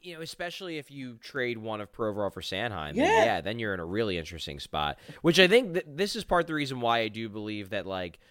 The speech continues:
Speaker 1: in the Giroux trade, they're kind of looking at, like, two of the guys who've been rumored in the Giroux trade, if it ends up going through with Colorado, if that's where he ends up, are Justin Barron and Drew Helleson. And they are both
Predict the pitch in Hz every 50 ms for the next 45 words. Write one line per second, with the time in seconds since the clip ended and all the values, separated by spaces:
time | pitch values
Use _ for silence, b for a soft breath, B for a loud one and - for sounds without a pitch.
0 | b b b b _ _ _ _ _ _ _ _ 127 127 123 120 117 101 104 107
1 | 104 104 104 110 110 - - 131 120 117 120 120 120 107 113 101 98 - - 113
2 | 101 98 95 98 82 92 92 92 92 - 107 98 90 90 90 87 85 82 67 92
3 | 98 - - - 156 147 127 120 123 110 110 104 113 110 98 101 98 95 101 101
4 | 98 95 98 95 90 92 92 85 92 92 92 92 90 - - 104 90 87 87 85
5 | 85 - 90 85 - - - 92 87 87 92 82 78 95 90 85 82 82 80 -
6 | 95 90 85 78 78 - - - 92 85 80 78 85 90 90 85 78 73 71 71
7 | 80 78 - - 82 78 73 73 76 76 78 82 95 85 73 - B B B B
8 | B B - 101 101 95 95 113 123 104 98 - - 107 95 90 82 101 98 95
9 | 90 87 87 82 85 82 92 90 80 78 92 101 95 90 85 78 - - 73 69
10 | 67 65 - B B B B B B _ - 101 104 101 98 95 92 92 92 92
11 | b b b - 107 123 123 120 117 110 107 104 104 98 98 - 127 117 110 107
12 | 101 95 87 - - - -